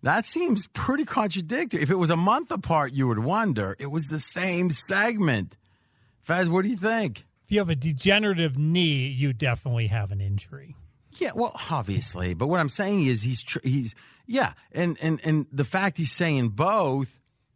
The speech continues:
Speaker 1: means that he kinda has heard through the grapevine what's really going on, but he's saying, "Well, we can't really know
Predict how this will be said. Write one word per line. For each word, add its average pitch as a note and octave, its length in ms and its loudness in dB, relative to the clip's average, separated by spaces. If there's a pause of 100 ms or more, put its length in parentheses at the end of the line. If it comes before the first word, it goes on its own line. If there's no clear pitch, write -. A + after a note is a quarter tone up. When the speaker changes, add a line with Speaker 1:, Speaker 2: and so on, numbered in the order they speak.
(480)
Speaker 1:
means D#3+ 440 4
that C#3+ 180 0 (120)
he D3 280 2
kinda F3 380 0
has C3 160 0
heard D3+ 260 0
through D#3 120 -2
the B2+ 100 0
grapevine B2 600 2
what's A2 160 -2
really D#3+ 360 0
going G2+ 360 0
on, A2 220 0
but C3+ 100 0
he's B2 160 -2
saying, C3+ 320 -2
"Well, D#3+ 160 -2
we F3+ 160 -6
can't B3 300 -8
really G#3 320 -2
know A#3 640 -2